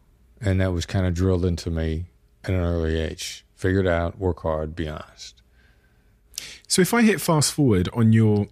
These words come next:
Speaker 2: on your life from that point, and I go into your days in the, the swat team for the F B I.
Speaker 1: Right.
Speaker 2: How lo-,
Speaker 1: Yeah.
Speaker 2: how long were you working in the, the swat team with the F B I?
Speaker 1: Uh, I was,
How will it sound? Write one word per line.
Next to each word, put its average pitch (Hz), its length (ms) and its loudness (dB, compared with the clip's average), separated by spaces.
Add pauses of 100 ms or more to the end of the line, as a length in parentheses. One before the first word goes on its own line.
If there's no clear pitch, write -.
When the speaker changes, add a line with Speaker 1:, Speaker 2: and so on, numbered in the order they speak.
Speaker 2:
on 117 120 2
your 110 120 4
life 107 240 0
from 107 180 -2
that 92 120 -4
point, 95 340 -2
and 107 120 -2
I 110 60 2
go 117 180 2
into 110 260 0
your 104 80 2
days 101 340 0
in 98 280 0
the, 95 300 -2
the - 180 -4
swat - 260 -2
team 95 200 -2
for 98 100 -10
the 101 100 0
F - 140 -6
B 104 100 0
I. 90 360 -4 (1080)
Speaker 1:
Right. 82 340 -2 (460)
Speaker 2:
How 165 180 2
lo-, 196 120 4
Speaker 1:
Yeah. 87 80 0
Speaker 2:
how 202 160 2
long 196 260 2
were 160 140 2
you 135 320 0
working 120 400 0
in 107 260 0
the, 101 320 0
the - 80 -4
swat - 300 -2
team 92 260 -2
with 95 140 -4
the 104 80 0
F 95 100 -4
B 104 100 -4
I? 95 220 -4 (720)
Speaker 1:
Uh, - 40 0 (100)
I 147 160 4
was, 123 240 0